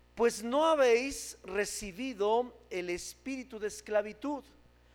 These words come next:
para estar otra vez en temor, sino que habéis recibido", ¿qué cosa? "El espíritu de adopción, por el cual clamamos,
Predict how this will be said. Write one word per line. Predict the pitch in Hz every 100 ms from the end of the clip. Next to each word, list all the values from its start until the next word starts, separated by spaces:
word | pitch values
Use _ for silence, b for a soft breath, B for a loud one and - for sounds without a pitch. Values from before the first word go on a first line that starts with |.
| b
para | 170 165 151
estar | 151 - - 220 220
otra | 220 214 180
vez | 202 226 220 - - b -
en | 180 165 160
temor, | - 156 180 196 156 139 131 b b
sino | - - 294 302 220 220 247 302 311 - - _ _
que | -
habéis | 156 147 180 302 302 294
recibido", | 294 - 233 240 240 190 208 247 285 - - _ _ _
¿qué | - 262
cosa? | 285 277 - 294 320 370 - - - _ - -
"El | 214 220
espíritu | 226 - - - 285 311 294 277
de | 262 247
adopción, | 247 240 - - - 262 311 302 220 170 147 b b -
por | 220 214
el | 214 214
cual | - 262 302 330 359 349 - - _ _ _ _
clamamos, | - 226 220 220 277 311 294 311 330 - -